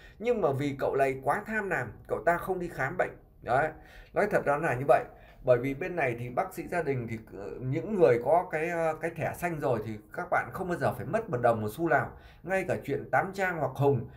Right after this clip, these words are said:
đi khám bệnh là những người như là sinh viên đó là họ bao giờ cũng thế là đóng tiền bảo hiểm. Họ đóng tiền bảo hiểm một ít thôi là họ có thể làm bệnh viện cả đời không phải mất tiền rồi. Đó, chắc chắn nó là như vậy.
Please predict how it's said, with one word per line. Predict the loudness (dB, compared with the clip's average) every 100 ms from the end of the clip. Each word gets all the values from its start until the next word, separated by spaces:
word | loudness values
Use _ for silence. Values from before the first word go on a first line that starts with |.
| -20 -8
đi | -4
khám | 0 2
bệnh | 2 2 -4 -8
là | 0 2 2 -2 -8
những | -10 -4 -4 -4 -4
người | 0 2 2 0 -2 -4
như | -4 0
là | 2 2
sinh | -2 -4
viên | -2
đó | 4 4
là | 2 -2
họ | -2 0 2
bao | 2
giờ | 2
cũng | 0
thế | -4
là | -2
đóng | 0 0 0
tiền | 2
bảo | 2 2
hiểm. | 0 -2 -14 -20 -20 -20 4
Họ | 6
đóng | 8 4 2
tiền | 2
bảo | 2
hiểm | 2 0 -2
một |
ít | -4 -4 0
thôi | 0 0 -4
là | -6
họ | -2 -2
có | -2
thể | -4 -4
làm | 0 0 0
bệnh | -6
viện | -6 -4
cả | -2
đời | 6 6 6 -4
không | -6
phải | -4
mất | -6 -2
tiền | 0 4
rồi. | 2 2 -10 -2
Đó, | 2 2 0 -4 -20 _ _
chắc | -12 -2
chắn | -2
nó | -2
là | -4 -4
như | 4
vậy. | 4